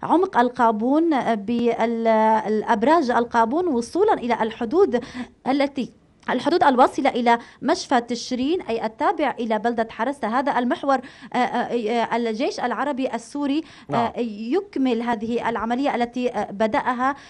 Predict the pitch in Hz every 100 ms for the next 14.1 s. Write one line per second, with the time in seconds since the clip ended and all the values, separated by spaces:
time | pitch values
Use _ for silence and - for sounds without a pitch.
0 | - 240 269 240 269 247 415 - - 269
1 | 240 233 214 240 233 240 214 226 240 220
2 | 220 233 202 131 117 - 127 151 220 190
3 | 190 175 170 185 190 - - 110 151 165
4 | 175 - 151 147 143 147 156 131 127 120
5 | 123 135 131 147 143 - 143 135 143 147
6 | 147 131 127 131 135 131 120 139 143 135
7 | 139 143 135 123 135 135 131 135 123 104
8 | 131 135 127 135 123 131 127 143 135 135
9 | 135 - _ _ _ _ 160 - 175 135
10 | 143 151 - 135 139 160 160 147 156 143
11 | 143 151 156 143 143 143 135 156 143 156
12 | 151 156 156 147 156 175 151 143 151 135
13 | 156 156 170 175 160 160 139 160 160 165